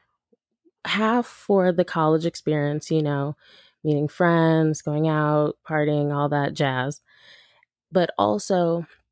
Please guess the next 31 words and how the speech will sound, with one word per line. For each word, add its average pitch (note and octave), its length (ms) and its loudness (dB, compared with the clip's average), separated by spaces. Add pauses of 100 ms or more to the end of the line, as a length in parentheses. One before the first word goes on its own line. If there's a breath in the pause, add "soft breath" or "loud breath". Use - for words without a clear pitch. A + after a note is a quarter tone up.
(560)
because E3+ 720 -2
I E3+ 160 0
knew F3 520 2
after D#3+ 380 -4
high E3 220 0
school, D#3+ 580 -4 (500)
it G3 100 4
was F#3+ 180 -2
gonna F#3+ 200 2
lead F3 260 0
me E3 180 0
somewhere. - 760 -8 (560)
If D#3+ 160 -2
I E3+ 80 2
wasn't, G3 480 0 (380)
if F3+ 160 0
I F#3 100 0
didn't G#3+ 200 2
know G#3 140 2
what F#3+ 120 2
I F3+ 80 2
was F3 140 0
gonna E3 220 -2
do D#3+ 240 0
starting, F#3 720 -2
I E3+ 220 -2
should G3 380 -2 (100)
have E3+ 220 -2
an D#3+ 100 -2
idea D3 420 -2
after. - 500 -6